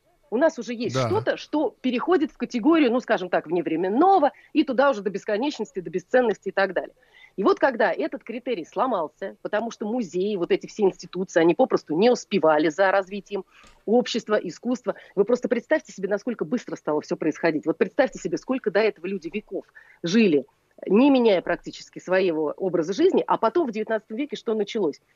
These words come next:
Speaker 1: Железные дороги, не успели к ним привыкнуть самолёты, фото, видео. Сейчас уже не прошло ста лет, а у нас уже компьютеры. Это просто в голове не укладывается. Так вот, конечно, все эти институции тяжеловесные, они просто за этим не успевали. И в какой-то момент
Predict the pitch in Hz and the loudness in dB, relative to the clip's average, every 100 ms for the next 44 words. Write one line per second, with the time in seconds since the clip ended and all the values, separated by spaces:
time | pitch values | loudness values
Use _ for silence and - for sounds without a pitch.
0 | _ _ 160 233 254 254 262 240 214 180 | _ _ 0 2 2 2 2 2 0 -2
1 | - _ 180 233 262 247 247 240 247 247 | -10 _ -4 -2 -2 -2 -4 -2 -2 -2
2 | 233 220 - 196 233 247 214 196 - _ | -4 -6 0 4 6 6 4 0 -8 _
3 | _ _ 285 262 226 190 269 175 185 160 | _ _ 2 2 2 -2 -4 -2 -4 -4
4 | _ - 107 _ _ 226 - 269 359 349 | _ -20 -20 _ _ -20 -8 0 2 2
5 | 202 208 220 262 - 220 - 214 269 370 | -4 -4 -2 -2 -2 -6 0 0 0 0
6 | 185 208 269 214 214 226 220 190 - - | -2 -2 -4 -4 -2 -2 -2 -6 -6 -6
7 | 190 233 247 233 208 185 254 285 156 147 | -2 -2 -2 -2 -6 0 2 4 0 -2
8 | - 135 131 - _ _ - - 233 302 | -6 -10 -10 -18 _ _ -20 -6 0 2
9 | 294 302 339 226 - 254 208 202 247 269 | 4 2 0 -2 -2 -2 -2 -4 -2 0
10 | 370 214 - 170 208 233 165 156 196 196 | 2 2 -2 0 0 2 -2 -2 -2 -2
11 | 302 - 170 262 190 165 214 240 - 233 | -6 -2 0 0 0 2 2 2 -2 0
12 | 156 127 - - - - - - 302 320 | 0 -2 -12 -20 -20 -14 0 2 4 2
13 | 302 247 262 330 427 | 2 2 2 4 2